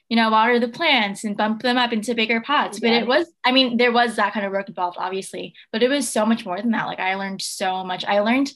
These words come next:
Speaker 1: how to identify, like, all of the plants that you <laughs> could ever imagine, like, here in L A County. And I was like,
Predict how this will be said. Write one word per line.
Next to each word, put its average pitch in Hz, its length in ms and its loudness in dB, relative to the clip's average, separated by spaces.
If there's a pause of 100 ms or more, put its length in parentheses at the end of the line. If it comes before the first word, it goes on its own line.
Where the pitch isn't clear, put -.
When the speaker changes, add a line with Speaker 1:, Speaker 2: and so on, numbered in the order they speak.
(640)
Speaker 1:
how 226 220 2
to 240 120 2
identify, 240 920 0
like, 220 280 -4 (120)
all 202 260 4
of 214 60 -2
the 226 100 -2
plants 208 640 -6 (340)
that 196 180 -2
you - 140 2
<laughs> - 100 -2
could 233 360 2 (120)
ever 220 300 4
imagine, 220 540 2
like, 240 180 2
here 247 340 4
in 240 340 2
L 214 220 2
A 214 240 2
County. 247 360 0
And 240 100 2
I 226 120 6
was 233 100 0
like, 220 200 -2